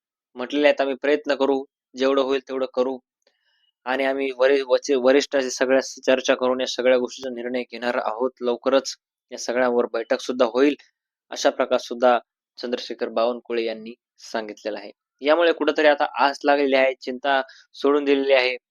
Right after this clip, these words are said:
की जरांगे पाटील असतील किंवा या सगळ्या गोष्टीवर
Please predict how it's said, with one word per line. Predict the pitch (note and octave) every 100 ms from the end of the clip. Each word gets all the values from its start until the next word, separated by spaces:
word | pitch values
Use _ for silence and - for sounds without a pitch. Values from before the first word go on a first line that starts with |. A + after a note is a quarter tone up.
| _ _ -
की | C3+ B2+ _ _ _ _ _
जरांगे | B2 C3+ C3+ C3+ C3 C3 _
पाटील | B2+ B2 C3 C3+ C3 -
असतील | B2+ - D3 D3+ C#3+ _
किंवा | C3 C3+ C#3 B2 _ _ _ _ A#2+
या |
सगळ्या | - B2+ C#3 C#3
गोष्टीवर | B2+ - C3 B2+ B2